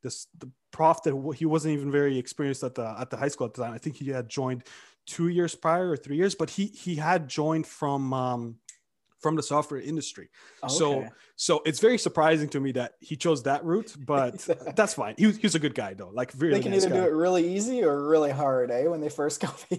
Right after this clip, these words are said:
Speaker 2: it.
Speaker 1: Exactly. So, like, the nice thing was, like, he, he was very nice about it, and he tried to introduce it as simply as possible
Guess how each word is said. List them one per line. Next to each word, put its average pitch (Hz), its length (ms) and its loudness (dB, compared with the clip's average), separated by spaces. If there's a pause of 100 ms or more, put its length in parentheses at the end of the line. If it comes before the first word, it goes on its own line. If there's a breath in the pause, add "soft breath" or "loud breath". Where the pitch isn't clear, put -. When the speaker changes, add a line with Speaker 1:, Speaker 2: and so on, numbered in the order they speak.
Speaker 2:
it. - 240 -10 (140)
Speaker 1:
Exactly. 131 640 2
So, 165 240 6 (120)
like, 180 180 4
the 180 80 2
nice 185 220 2
thing 185 160 2
was, 156 240 4
like, 135 100 0
he, 160 220 -4
he 175 220 -6
was 151 160 -2
very 147 340 2
nice 131 300 -2
about 160 260 4
it, 170 140 4
and 131 120 -4
he 131 100 -4
tried 131 300 -4
to 135 60 -8
introduce 127 400 -8
it 131 140 -6
as 120 180 -8
simply 135 320 -6
as - 80 -10
possible 180 560 -6